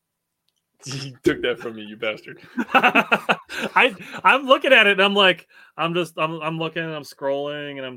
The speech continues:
Speaker 2: I'm, um, I get down to the defense, and then I'm scrolling to see who made tackles, and I'm still scrolling, and I'm still scrolling, and I'm still scrolling. I'm
Speaker 1: I'm
Speaker 2: like,
Speaker 1: telling you,
Speaker 2: "Damn,
Speaker 1: though.
Speaker 2: this list is long."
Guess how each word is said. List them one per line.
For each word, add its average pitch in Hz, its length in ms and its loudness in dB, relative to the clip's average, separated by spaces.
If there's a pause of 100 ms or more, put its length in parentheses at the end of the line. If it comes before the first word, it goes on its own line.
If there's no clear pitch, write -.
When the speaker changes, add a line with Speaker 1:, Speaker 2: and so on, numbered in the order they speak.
(140)
Speaker 2:
I'm, 135 80 -12
um, 123 220 -12
I 127 60 -8
get 139 180 -14
down 139 100 -6
to 127 60 -12
the 120 60 -14
defense, 127 520 -12
and 120 100 -12
then - 20 -10
I'm 113 100 -14
scrolling 123 420 -10
to 123 80 -16
see 131 140 -16
who 123 100 -12
made 123 180 -14
tackles, 123 460 -12
and 117 80 -12
I'm 110 80 -12
still 123 240 -12
scrolling, 120 800 -12
and 113 80 -16
I'm 107 80 -18
still 135 260 -4
scrolling, 120 680 -10
and 113 80 -16
I'm 107 80 -18
still 147 320 -8
scrolling. 127 380 -6
I'm 120 80 -2
Speaker 1:
I'm 123 100 2
Speaker 2:
like, - 80 -12
Speaker 1:
telling 220 360 6
you, 381 120 8
Speaker 2:
"Damn, 240 160 6
Speaker 1:
though. 196 60 2
Speaker 2:
this 165 180 -2
list 156 220 -4
is 127 120 -6
long." 131 460 -2